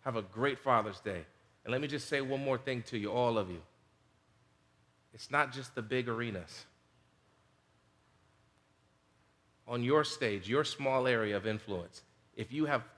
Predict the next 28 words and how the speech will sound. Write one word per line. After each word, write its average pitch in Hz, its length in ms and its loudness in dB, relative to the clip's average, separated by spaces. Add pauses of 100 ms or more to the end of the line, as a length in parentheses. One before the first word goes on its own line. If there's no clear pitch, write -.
(180)
your 127 260 4
own 143 180 4
children 143 400 -4
or 123 120 0
grandchildren, 113 720 -2
or 113 200 0
you 120 180 -4
have 120 240 0
someone 135 420 -2
in 127 100 -4
your 120 120 -2
neighborhood 117 460 -2
that 110 120 -4
don't 120 160 -4
have 123 180 2
anyone 110 280 0
celebrating 98 560 -2
them, 76 180 -12 (560)
you 127 140 -6
can 131 100 -10
make 127 160 -2
a 113 60 -4
world 131 280 4
of 123 100 -2
impact 117 420 -4
like 110 160 -2
Mister 120 260 -6
Lippman 117 540 -2